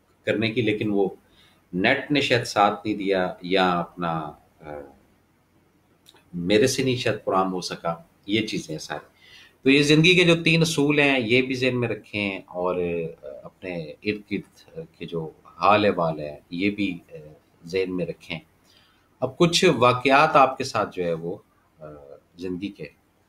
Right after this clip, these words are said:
मैं आपके साथ शेयर करूँगा, जिसको किस्सा कहानी कहेंगे या एक, अ, गपशप का एक, अ, पार्ट आप कह लें, वो कहेंगे। उसमें कुछ चीज़ें ऐसी होती हैं जो, अ,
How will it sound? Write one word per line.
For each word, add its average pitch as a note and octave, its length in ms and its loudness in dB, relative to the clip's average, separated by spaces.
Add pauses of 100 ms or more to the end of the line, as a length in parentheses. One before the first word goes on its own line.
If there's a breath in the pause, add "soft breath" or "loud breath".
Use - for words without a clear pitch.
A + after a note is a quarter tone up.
(480)
मैं F#2 120 -4
आपके F2 240 -4
साथ F2 200 -10 (360)
शेयर G2+ 380 0
करूँगा, E2+ 340 -4
जिसको E2 340 -6 (720 soft breath)
किस्सा A#2 280 -2
कहानी G2+ 460 -2
कहेंगे F#2 540 -4 (280)
या F2 160 -4
एक, D#3 500 -8 (840)
अ, - 40 -18 (880)
गपशप - 520 0
का A2 60 0
एक, G2 180 0 (180)
अ, D2 260 -10 (1300)
पार्ट A#2 320 6
आप A2 220 -2
कह F#2+ 100 2
लें, F2+ 260 -2
वो G2+ 140 0
कहेंगे। E2+ 460 -6 (2250 loud breath)
उसमें G3+ 240 2
कुछ G#3 180 4
चीज़ें G3+ 180 6
ऐसी F#3+ 220 4
होती G3+ 180 2
हैं G3 120 4
जो, F#3+ 300 6
अ, - 180 0